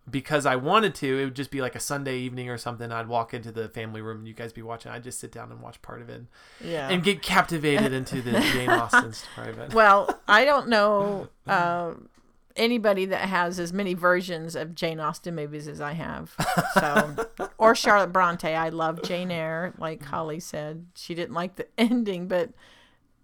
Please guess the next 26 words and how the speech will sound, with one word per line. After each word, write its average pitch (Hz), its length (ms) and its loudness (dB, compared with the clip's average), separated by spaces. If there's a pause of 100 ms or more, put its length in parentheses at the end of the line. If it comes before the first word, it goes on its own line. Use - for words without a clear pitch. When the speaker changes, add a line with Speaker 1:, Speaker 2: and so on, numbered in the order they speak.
(180)
Speaker 2:
that's 190 240 2
okay. 156 400 -6 (220)
There's, 160 320 -4 (380)
I 185 120 6
like 160 280 -4
'em. 147 160 -8
I 208 80 2
have 190 180 2
four 233 240 6
versions 180 460 0
of 147 160 -10
Jane 147 240 -8
Eyre. 139 220 -12 (540)
Speaker 1:
All 131 100 2
right, 156 120 8
Mom. 131 280 2
Question 139 320 0
number 135 180 -2
two. 135 260 -2
What 123 140 2
is 131 100 -2
your 131 100 -4
favorite 131 360 -2
movie 127 260 -4
theater 123 400 -4
snack? - 600 -8